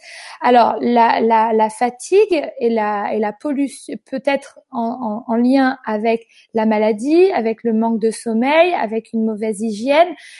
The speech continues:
avec, euh, la fatigue peut être également en relation avec, euh,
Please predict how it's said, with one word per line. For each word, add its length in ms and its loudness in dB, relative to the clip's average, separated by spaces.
avec, 640 -2
euh, 500 2
la 160 2
fatigue 420 -4
peut 80 -2
être 280 -4
également 520 2
en 40 0
relation 640 -2
avec, 480 -4
euh, 260 0